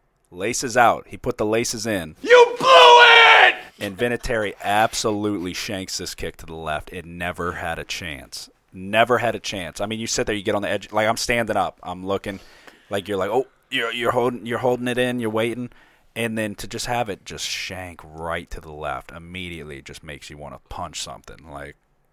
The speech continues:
Speaker 1: it, it was a frustrating way to lose. And that's how we lost our Big Easy bet of the week in the N F L.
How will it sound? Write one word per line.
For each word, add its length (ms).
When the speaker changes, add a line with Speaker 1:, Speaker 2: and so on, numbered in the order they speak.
Speaker 1:
it, 120
it 200
was 260
a 80
frustrating 560
way 120
to 60
lose. 400
And 340
that's 160
how 120
we 100
lost 300
our 80
Big 200
Easy 180
bet 200
of 60
the 60
week 360
in 120
the 100
N 80
F 120
L. 220